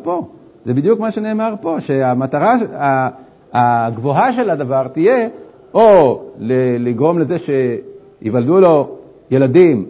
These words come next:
לעבודת בוראו, או שהוא מתכוון ל-, לשם היחסים שלו עם אשתו, שיהיו יחסים יותר טובים,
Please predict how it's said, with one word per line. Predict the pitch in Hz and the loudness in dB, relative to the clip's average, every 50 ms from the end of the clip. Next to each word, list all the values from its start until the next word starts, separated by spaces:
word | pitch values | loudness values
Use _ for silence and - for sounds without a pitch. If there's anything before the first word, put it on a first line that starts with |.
| - - - - | -12 -18 -14 -6
לעבודת | - 117 120 110 117 123 151 160 | -4 -2 -2 -2 0 0 0 0
בוראו, | 143 143 160 147 135 107 101 92 87 - - - - _ _ _ - | 0 0 0 0 0 -2 -4 -6 -8 -12 -16 -20 -20 _ _ _ -2
או | 147 202 269 262 | 0 2 2 2
שהוא | 262 254 233 | 2 0 0
מתכוון | 226 220 220 - 208 190 220 240 262 269 254 247 254 - - - - _ - - - | 0 -2 -2 -2 -2 -2 0 -2 -2 -2 -4 -4 -6 -10 -16 -20 -20 _ -20 -10 -6
ל-, | 117 143 156 151 151 151 151 151 | -2 -2 0 0 0 0 0 -2
לשם | 151 151 - 190 214 226 | -2 -2 -2 -2 -2 -2
היחסים | 226 220 220 214 - - 196 196 208 220 233 226 226 233 226 | -2 -2 -2 -2 -4 -6 -6 -4 -4 -4 -4 -4 -4 -6 -6
שלו | 220 - 214 214 | -4 -4 -2 -2
עם | 220 220 220 214 | -2 -2 -4 -4
אשתו, | 196 202 - - 254 262 240 | -6 -6 -6 -4 -2 -2 -2
שיהיו | - - 160 160 170 175 175 175 175 | -2 -2 -2 -2 0 0 0 0 0
יחסים | 170 160 165 160 - 170 165 | -2 -4 -4 -6 -4 -4 -4
יותר | 165 - 160 151 | -4 -4 -4 -4
טובים, | 147 - 151 127 110 104 | -2 -2 -4 -2 -4 -6